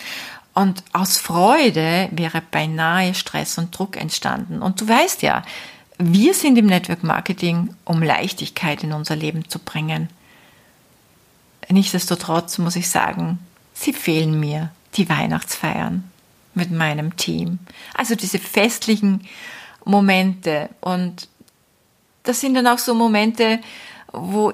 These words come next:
ich mich darin üben darf, einfach kein schlechtes Gewissen zu haben. Und ich muss ehrlich sagen, es fällt mir nicht immer ganz so leicht. Ja, so eben. Vielleicht kennst du das, dieses schlechte Gewissen, wo du dir denkst, na,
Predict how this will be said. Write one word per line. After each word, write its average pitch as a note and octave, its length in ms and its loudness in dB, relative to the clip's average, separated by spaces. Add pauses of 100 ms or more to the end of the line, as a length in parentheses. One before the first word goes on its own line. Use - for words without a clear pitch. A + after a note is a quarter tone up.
ich C4+ 220 -2
mich A#3 160 4
darin G3+ 320 2
üben B3 400 0
darf, G3 340 2
einfach A3 320 -2
kein A#3 160 -2
schlechtes - 540 -6
Gewissen G3+ 760 0
zu F3+ 160 -4
haben. E3+ 300 0
Und F3+ 120 -2
ich A3+ 120 -6
muss B3+ 140 -2
ehrlich G#3 280 -2
sagen, B3 300 2 (680)
es - 160 -8
fällt G#3+ 240 0
mir G#3+ 120 4
nicht A3 320 2
immer A3+ 220 2
ganz G#3+ 320 -2
so A3 80 -2
leicht. - 560 -2 (280)
Ja, G3+ 260 0
so F#3 380 -2 (400)
eben. F#3 340 2 (420)
Vielleicht A#3+ 260 0
kennst B3+ 260 2
du G3 40 -4
das, E3+ 240 -2
dieses F#3+ 300 -2
schlechte A#3+ 400 0
Gewissen, A#3 720 0
wo A3 60 0
du G#3 120 -2
dir G3+ 120 -4
denkst, G#3+ 460 -2
na, A3+ 360 4